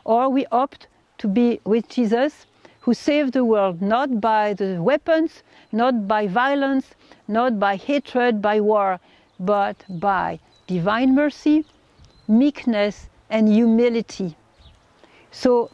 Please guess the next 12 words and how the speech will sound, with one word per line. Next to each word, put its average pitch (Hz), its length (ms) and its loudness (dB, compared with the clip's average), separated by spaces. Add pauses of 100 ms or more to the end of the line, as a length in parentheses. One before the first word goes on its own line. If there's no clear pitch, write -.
(120)
if - 240 -4
we 240 180 0
are 226 340 0
with 202 200 -4
Jesus, 254 540 0 (220)
we 220 80 2
will 214 260 2
win. 220 480 0 (240)
As 202 180 -2
Our 214 120 0
Lady 220 160 0
said, 226 340 -2